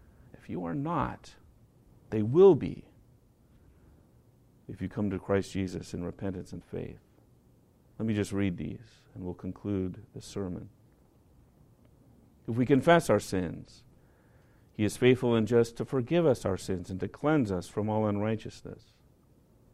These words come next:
For the wages of sin is death, but the free gift of God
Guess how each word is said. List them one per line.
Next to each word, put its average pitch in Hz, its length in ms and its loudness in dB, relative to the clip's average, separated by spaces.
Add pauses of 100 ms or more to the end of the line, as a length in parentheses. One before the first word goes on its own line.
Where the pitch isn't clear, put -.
(520)
For - 120 -10
the 101 80 2
wages 127 300 6
of 120 120 4
sin 135 160 4
is 110 160 4
death, 104 400 6
but 101 100 0
the 117 100 -2
free 180 380 2
gift 175 240 2
of 135 160 0
God 107 380 0